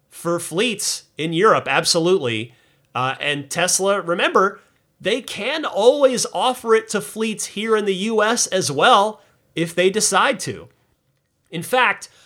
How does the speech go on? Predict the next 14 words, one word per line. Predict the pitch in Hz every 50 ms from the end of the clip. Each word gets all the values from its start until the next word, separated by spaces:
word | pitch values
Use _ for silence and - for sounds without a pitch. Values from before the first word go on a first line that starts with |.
| _ -
I | - 196 214
made | 220 240 294 359 311 196
this | 170 165 160 196 190 - -
the | - 196 190
subject | - - 208 196 190 156 165 190 175 180 -
of | - 175 160 135
this | 175 185 156 -
week's | 160 165 160 - -
Patreon | - - - 180 175 - - - 160 143 135 120 117 113 107
poll, | - - 107 101 117 165 170
which | 156 156 - 165
again | 139 131 127 127
is | 131 123 - -
found | - - 247 240 202 156 151 160 185 165